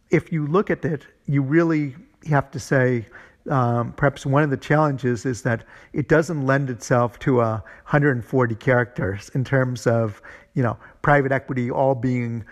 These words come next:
uh, good or private equity being, being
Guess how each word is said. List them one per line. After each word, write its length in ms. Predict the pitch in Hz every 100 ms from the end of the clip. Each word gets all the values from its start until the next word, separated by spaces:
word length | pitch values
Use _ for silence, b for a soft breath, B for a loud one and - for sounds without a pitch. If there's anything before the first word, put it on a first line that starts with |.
| B B
uh, 340 | 131 117 110 110 151
good 300 | 147 147 170
or 260 | 156 139 113
private 320 | - 143 120
equity 400 | 117 - 120 110
being, 380 | 104 107 101 104 - b b
being 460 | 123 110 107 107